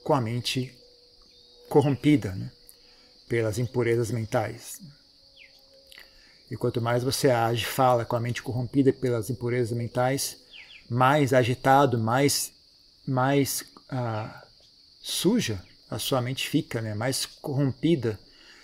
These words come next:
mais conf-, caótica, mais confusa, mais mau karma você realiza, mais difícil fica a sua existência no mundo, né?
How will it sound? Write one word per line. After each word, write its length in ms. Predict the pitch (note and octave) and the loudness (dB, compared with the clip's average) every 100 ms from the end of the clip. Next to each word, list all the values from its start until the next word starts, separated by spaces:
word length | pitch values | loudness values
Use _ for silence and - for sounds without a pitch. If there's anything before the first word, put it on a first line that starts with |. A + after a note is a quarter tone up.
| - - _ | -20 -20 _
mais 460 | A#2 A#2 B2+ C3 - | -4 0 0 0 -2
conf-, 360 | C#3+ B2+ - - | -2 -2 -4 2
caótica, 640 | C#3+ B2 C3+ - - B2 | 6 8 6 2 0 0
mais 200 | A#2+ B2+ | 0 -2
confusa, 720 | - B2+ - D3 D3+ A#2 G2 - - _ _ | -2 -4 -2 4 4 4 -2 -8 -20 _ _
mais 380 | A#2 A#2 C3+ C3+ | -2 4 4 4
mau 240 | C#3 C3+ | 4 4
karma 400 | - C#3+ C#3 C#3 | 4 4 4 4
você 220 | B2+ - | 0 0
realiza, 560 | B2+ C3+ B2 C3 C#3 A#2 | 4 4 4 6 4 4
mais 580 | A2+ A#2+ C#3+ B2+ - - _ - - _ | -2 2 2 2 -2 -10 _ -20 -20 _
difícil 560 | - C3 - D#3+ - A#2 | -6 -4 4 4 4 0
fica 340 | - C#3+ C3 | 2 2 2
a 20 | A2+ | 0
sua 160 | - | 0
existência 540 | A#2+ B2 - C3 - C3 | 0 0 0 -2 -2 -2
no 60 | |
mundo, 260 | B2+ A#2+ F#2+ | -2 -4 -6
né? 120 | G#2+ | -10